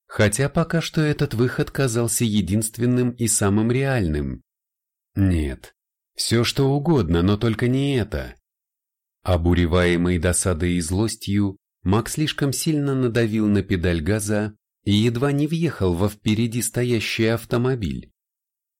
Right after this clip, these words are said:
Инерцией Фабиана бросило вперед, когда он резко ударил по тормозам. Светофор горел пронзительным красным. Мак сделал глубокий вдох,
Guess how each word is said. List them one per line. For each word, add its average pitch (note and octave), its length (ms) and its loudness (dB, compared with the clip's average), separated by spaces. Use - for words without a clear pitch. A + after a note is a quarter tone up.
Инерцией F2+ 640 2
Фабиана F2+ 640 2
бросило G#2 500 0
вперед, B2 640 -2
когда A#2 320 0
он C3 180 2
резко C3+ 300 -2
ударил A2 500 2
по A2+ 160 -2
тормозам. G#2+ 720 -2
Светофор E2 720 -2
горел G2+ 360 -2
пронзительным F2+ 840 -2
красным. C2 680 -6
Мак E2 300 0
сделал D#2+ 480 -2
глубокий D#2+ 500 -4
вдох, D2 460 -6